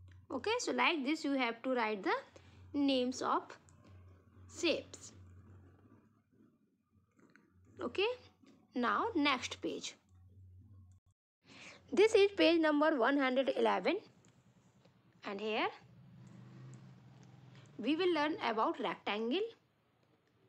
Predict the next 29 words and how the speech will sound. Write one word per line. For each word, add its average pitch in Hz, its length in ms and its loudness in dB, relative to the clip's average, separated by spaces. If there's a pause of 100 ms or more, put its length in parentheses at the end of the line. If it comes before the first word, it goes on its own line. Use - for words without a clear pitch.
(380)
This 214 200 -4
is 233 160 -2
rectangle. 262 800 -2 (420)
A 208 180 2
rectangle 381 720 2
has 277 240 2
four 269 360 2
sides 180 580 -4 (140)
and 277 260 2
four 302 380 0
corners. 196 640 -4 (340)
Four 302 300 0
sides, 330 380 0
one, 269 420 0 (880)
two, 294 400 0
three, 277 320 0
four, 254 360 0
four 247 300 0
sides 277 420 0 (360)
and 240 200 -2
four 262 280 2
corner, 247 500 0 (160)
one 254 260 0
corner, 277 380 0 (100)
two, 302 380 -2
three, 269 280 -2
four, 262 400 -4 (420)
four 311 280 2
corner. 170 460 -10